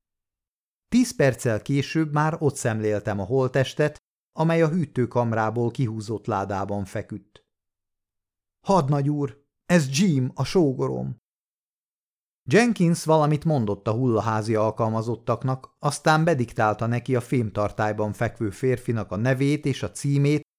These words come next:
ahogy tőlem hallotta. Visszamentünk Jenkins irodájába.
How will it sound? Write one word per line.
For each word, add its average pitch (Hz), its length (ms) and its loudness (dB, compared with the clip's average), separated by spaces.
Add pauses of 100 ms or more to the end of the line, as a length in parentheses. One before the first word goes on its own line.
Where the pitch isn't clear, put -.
(160)
ahogy 170 300 0
tőlem 101 400 -2
hallotta. 95 840 -8 (800)
Visszamentünk 123 800 0
Jenkins 107 480 -2
irodájába. 98 920 -6